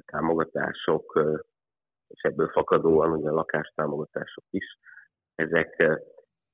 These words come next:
megmaradnak, folytatódnak, vagy akár új elemekkel is bővülhetnek. Elképzelhető azonban, hogy nem pont az és pont úgy folytatódik, mint ami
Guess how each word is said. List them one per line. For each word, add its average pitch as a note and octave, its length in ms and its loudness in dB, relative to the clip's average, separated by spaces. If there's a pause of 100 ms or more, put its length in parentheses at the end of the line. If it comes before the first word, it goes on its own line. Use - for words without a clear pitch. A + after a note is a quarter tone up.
(260)
megmaradnak, F2 920 2
folytatódnak, E2 920 -2
vagy D#2+ 160 0
akár D#2+ 320 -2
új E2 180 2
elemekkel D#2 520 -2
is D2 200 -14
bővülhetnek. E2 800 -6 (640)
Elképzelhető F2 840 4
azonban, F2+ 560 2
hogy F2+ 240 2 (120)
nem E2+ 420 2
pont F2+ 320 4
az F2 140 -2
és D#2 200 2
pont D#2+ 300 0
úgy D2 180 -6
folytatódik, - 680 -8 (420)
mint - 300 -8
ami D2+ 280 -2